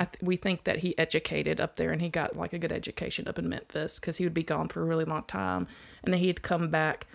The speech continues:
um, to Robinsonville. Um, but he finally finished school,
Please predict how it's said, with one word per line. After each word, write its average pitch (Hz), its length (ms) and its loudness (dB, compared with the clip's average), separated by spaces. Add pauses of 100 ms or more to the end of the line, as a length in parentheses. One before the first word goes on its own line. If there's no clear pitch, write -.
(320)
um, 160 260 2
to - 120 -2
Robinsonville. 165 760 0 (680)
Um, 170 560 0 (480)
but 180 280 6
he 208 120 2
finally 226 340 6
finished 247 380 6
school, 170 600 4